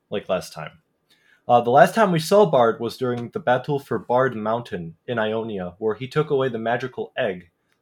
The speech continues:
Later, Celestials even tried to create more constellations to show people more messages. But at this point, mortal minds were too primitive,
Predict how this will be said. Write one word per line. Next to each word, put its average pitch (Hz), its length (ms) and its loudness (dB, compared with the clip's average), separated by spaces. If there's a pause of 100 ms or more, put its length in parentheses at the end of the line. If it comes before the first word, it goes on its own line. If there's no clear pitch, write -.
Later, 160 400 0
Celestials 151 580 -2
even 123 220 -6
tried 117 220 -6
to 113 60 -8
create - 300 -6
more 156 220 -2
constellations 107 800 -6
to - 80 -16
show 123 240 -4
people 107 460 -4
more 98 120 -6
messages. 98 680 -10 (800)
But 123 200 2
at 120 100 -4
this 156 180 -2
point, 151 380 -4
mortal 135 340 0
minds 123 400 -2
were 113 80 -6
too - 140 -10
primitive, 131 720 -4